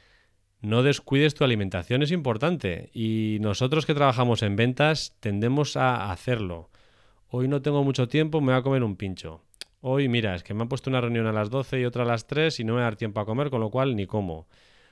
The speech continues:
Hoy, ostras, he tenido una visita a las siete y no he desayunado. Todos nos conocemos como somos, pero es importante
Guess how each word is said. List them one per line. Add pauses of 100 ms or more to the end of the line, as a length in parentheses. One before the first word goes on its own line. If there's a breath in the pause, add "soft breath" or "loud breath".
(140 soft breath)
Hoy,
ostras,
he
tenido
una
visita
a
las
siete
y
no
he
desayunado. (1700 loud breath)
Todos
nos
conocemos
como
somos, (240)
pero
es
importante